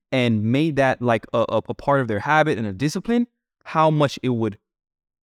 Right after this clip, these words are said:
bring the, a level of clarity to them, a le-, a, a, a degree of peace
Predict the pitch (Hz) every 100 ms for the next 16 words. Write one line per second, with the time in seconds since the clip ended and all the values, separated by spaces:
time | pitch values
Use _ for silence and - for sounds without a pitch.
0 | _ _ _ _ _ _ 110 123 160 151
1 | 131 - 117 135 135 117 - - - 156
2 | 151 117 104 - 110 110 113 - _ -
3 | 113 131 120 113 113 107 - 113 113 110
4 | 131 147 120 - - 226 185 127 -